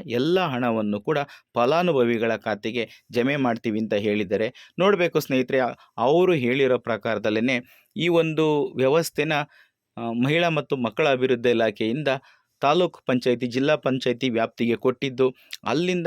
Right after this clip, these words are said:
ಏನಾದ್ರೂ ಹಣ ಬಿಡುಗಡೆ ಮಾಡಿ, ಆ, ಹಾಕೋದಕ್ಕೆ ಕೆಲವೊಂದಷ್ಟು ತಾಂತ್ರಿಕ ತೊಂದರೆಗಳು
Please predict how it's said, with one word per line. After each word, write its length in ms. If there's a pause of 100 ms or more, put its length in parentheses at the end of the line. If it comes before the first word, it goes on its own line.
ಏನಾದ್ರೂ 460 (160)
ಹಣ 140
ಬಿಡುಗಡೆ 440
ಮಾಡಿ, 380 (540)
ಆ, 100
ಹಾಕೋದಕ್ಕೆ 580
ಕೆಲವೊಂದಷ್ಟು 640
ತಾಂತ್ರಿಕ 460
ತೊಂದರೆಗಳು 600